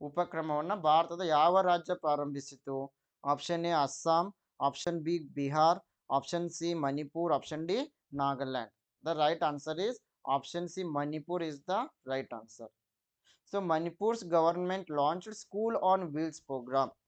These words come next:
to address the educational needs of students in relief camps due to ethnic strife and natural disaster. So ಯಾವ ಒಂದು,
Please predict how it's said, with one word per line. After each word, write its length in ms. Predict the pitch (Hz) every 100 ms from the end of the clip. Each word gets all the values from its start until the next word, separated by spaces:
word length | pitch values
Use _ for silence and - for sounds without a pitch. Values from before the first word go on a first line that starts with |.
| _ -
to 40 | 185
address 340 | 147 139 180 165
the 60 | 185 143
educational 680 | 135 143 160 160 170 170 160 147
needs 260 | 151 151 156
of 80 | 147 -
students 420 | 147 147 185 214 _ _ -
in 200 | 185 196
relief 360 | 160 170 190 190 -
camps 280 | 143 139 - 131
due 140 | 160 165
to 60 | 175 147
ethnic 300 | - 156 160
strife 380 | - 151 147 147
and 100 | 180
natural 400 | 156 135 139 151 139
disaster. 420 | 127 123 - 143 113
So 60 | 208 190
ಯಾವ 140 | 170 190 190
ಒಂದು, 200 | 190 185